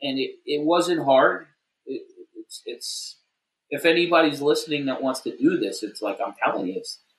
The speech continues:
I have, I do have a high tolerance for pain. I will say that. I never had to take any kind of, any kind of pills afterwards. I took Tylenol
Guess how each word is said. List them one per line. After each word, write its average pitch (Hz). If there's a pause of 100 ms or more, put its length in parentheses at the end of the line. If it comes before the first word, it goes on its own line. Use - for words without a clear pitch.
(180)
I 165
have, 208
I 143
do 175
have 160
a 143
high 139
tolerance 113
for 104 (100)
pain. 98
I 95
will 107
say 113
that. 107 (640)
I 117
never 127
had 127
to -
take 131
any 127
kind 120
of, 117 (1500)
any 139
kind 135
of -
pills 131
afterwards. 123
I 107
took -
Tylenol 123